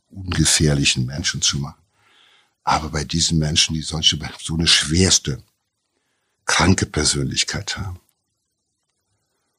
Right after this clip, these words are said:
da wüsste ich jetzt aus meiner langen Erfahrung nicht, was man mit dem machen sollte, um den wieder einigermaßen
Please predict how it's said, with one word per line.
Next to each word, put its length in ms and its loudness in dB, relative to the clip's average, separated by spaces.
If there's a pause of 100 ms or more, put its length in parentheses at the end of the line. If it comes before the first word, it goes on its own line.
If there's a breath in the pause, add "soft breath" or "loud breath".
(560)
da 480 -2 (1500)
wüsste 320 -2
ich 220 -2
jetzt 180 0
aus 200 2
meiner 220 -6
langen 340 -6
Erfahrung 520 -4
nicht, 300 -12
was 260 2
man 200 -2
mit 220 -8
dem 200 2
machen 340 0
sollte, 360 0
um 240 -2
den 280 4
wieder 300 0
einigermaßen 680 0